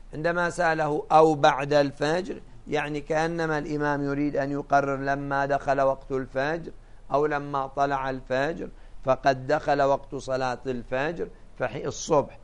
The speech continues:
فحينئذ لا تطوع في وقت فريضة. فإذا كأنه بطلوع الفجر ينتهي وقت صلاة الفري-، النافلة ويتعين وقت صلاة الفريضة.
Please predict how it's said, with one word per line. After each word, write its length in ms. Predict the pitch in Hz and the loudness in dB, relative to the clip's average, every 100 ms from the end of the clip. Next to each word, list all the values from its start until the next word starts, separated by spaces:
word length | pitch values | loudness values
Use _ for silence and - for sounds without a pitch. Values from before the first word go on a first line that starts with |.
| - - | -20 -6
فحينئذ 760 | 139 127 151 143 139 139 147 | -6 -4 -4 -4 -4 -4 -2
لا 300 | 160 160 175 | -2 2 2
تطوع 640 | 170 165 156 156 156 160 165 | 2 0 0 2 2 2 2
في 220 | 156 151 | 2 2
وقت 320 | 151 156 156 175 202 202 - - - | 2 2 2 2 2 -4 -12 -18 0
فريضة. 800 | 127 131 139 120 107 104 101 95 110 - - - - | 2 4 4 4 4 2 0 -8 -14 -18 -20 -14 -2
فإذا 320 | 135 143 143 | 0 0 -2
كأنه 520 | 143 147 147 143 143 | -2 -2 -2 -2 -2
بطلوع 580 | 135 135 147 170 190 180 | 0 0 2 4 4 4
الفجر 580 | 175 - 151 175 170 190 - - - | 0 2 2 2 -2 -8 -12 -14 0
ينتهي 680 | 160 190 175 151 131 135 | 2 2 0 -2 0 0
وقت 360 | 135 165 160 - | 0 0 -2 -10
صلاة 500 | 127 135 139 151 127 135 | -4 -2 2 2 0 -4
الفري-، 580 | 117 110 131 151 160 | -6 0 0 2 0
النافلة 760 | 170 151 160 156 160 160 175 - - - - | 0 -2 -2 -2 0 0 0 -4 -10 -14 -2
ويتعين 720 | 135 143 143 131 143 139 131 | 0 0 -2 -2 -2 -2 -2
وقت 280 | 135 - 131 | -6 -8 -10
صلاة 440 | 135 131 147 151 | -4 0 2 4
الفريضة. 1400 | 165 175 202 - - - 107 110 110 101 98 95 92 95 | 4 4 4 -4 -14 -4 0 0 0 -2 -6 -10 -12 -14